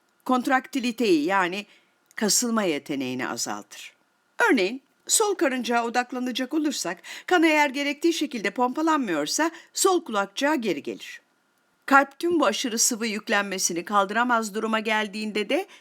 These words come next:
kan akciğerlere dolmaya başlar. Durum daha da kötüleşirse kanın toplar damarlara ve buradan da kalbin sağ tarafına ve sisteme de geri döndüğünü görebiliriz.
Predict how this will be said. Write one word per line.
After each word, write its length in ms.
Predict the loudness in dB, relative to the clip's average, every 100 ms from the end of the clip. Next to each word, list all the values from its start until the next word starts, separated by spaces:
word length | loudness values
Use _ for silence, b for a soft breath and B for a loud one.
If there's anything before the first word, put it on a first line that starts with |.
| B
kan 280 | 0 0 -2 _ -2
akciğerlere 680 | 0 0 -2 -2 -6 -6 -8
dolmaya 440 | -8 -8 -10 -12
başlar. 520 | -14 -14 -16 -18 -20 _ _ _ _ _ _ _ _ _ -2
Durum 260 | 0 2 0
daha 220 | 0 2
da 120 | 0
kötüleşirse 920 | -4 -8 -4 -4 -4 -4 -4 -2 -2 -6 B B B
kanın 420 | 0 0 2 -4 -4
toplar 440 | -4 2 4 4
damarlara 680 | 4 2 2 2 0 0 -4 b b b
ve 160 | -2 0
buradan 480 | 2 4 4 2 0
da 220 | -2 -2 b b _
kalbin 480 | 4 6 4 -4 -6
sağ 400 | -6 0 4 4
tarafına 600 | 2 -4 -4 -4 -2 -2 B B 0
ve 160 | 0
sisteme 640 | 0 -2 -2 -2 0 0 2
de 100 | 0
geri 320 | 0 -2 0
döndüğünü 500 | -2 -4 -6 -4 -2
görebiliriz. 880 | -2 -4 -8 -12 -12 -8 -6 -6